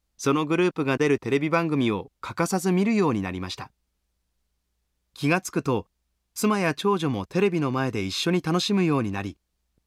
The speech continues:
家族の中で男一人の私は、なんとなく置いてけぼりにされた感じが面白くなかったので、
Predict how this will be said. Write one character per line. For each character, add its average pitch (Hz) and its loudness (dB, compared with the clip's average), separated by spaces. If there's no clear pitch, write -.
家 - 0
族 147 -2
の 127 0
中 120 -4
で 110 -4
男 143 -2
一 175 -2
人 160 2
の 127 0
私 117 -4
は、 123 0
な 123 0
ん 165 0
と 190 2
な 196 0
く 123 -2
置 117 0
い 147 0
て - -2
け 180 0
ぼ 170 0
り 170 0
に 170 0
さ 160 -4
れ 165 0
た 160 -2
感 160 0
じ 147 -2
が 139 2
面 147 2
白 185 -2
く 139 -4
な 135 0
か 160 -4
っ - -4
た 131 -4
の 107 -4
で、 92 -10